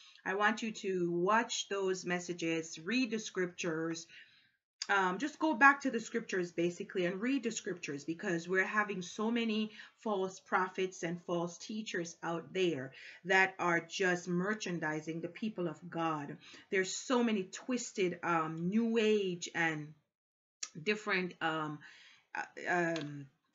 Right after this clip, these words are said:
what you call it, they're mixing, like, New Age into the church. They're bringing all this mysticism. There's different things, and it, it, the time doesn't permit to break down each one, but you have to study the word. When you study the word, the Bible says,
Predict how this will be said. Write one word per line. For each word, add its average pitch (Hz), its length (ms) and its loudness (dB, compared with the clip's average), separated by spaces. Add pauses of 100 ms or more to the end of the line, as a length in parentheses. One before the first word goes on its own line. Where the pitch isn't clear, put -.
(140)
what 185 220 -4
you 185 60 -4
call 170 240 0
it, 160 120 -4 (200)
they're 208 160 4
mixing, 240 420 2
like, 175 240 4
New 220 380 2
Age 220 420 2
into 208 240 -4
the 175 140 -2
church. 208 580 2
They're 175 140 4
bringing 208 500 0
all 202 300 4
this 180 340 -4
mysticism. 208 1160 0 (280)
There's 311 200 4
different 262 400 2
things, 233 420 0
and 208 220 0
it, 208 280 -2
it, - 140 -10 (120)
the 220 140 -2 (260)
time 269 280 4
doesn't 233 320 0
permit 220 380 0
to 196 80 -8
break 208 420 -2
down 185 280 0
each 190 360 -12
one, 190 360 -2 (300)
but - 240 -2
you 254 140 0
have 240 320 0
to 233 80 -6
study 214 380 -2
the 202 100 -2
word. 196 280 -2
When 269 160 4
you 269 100 2
study 254 280 -2
the 233 140 0
word, 214 400 2
the 196 60 -2
Bible 240 340 4
says, 214 280 0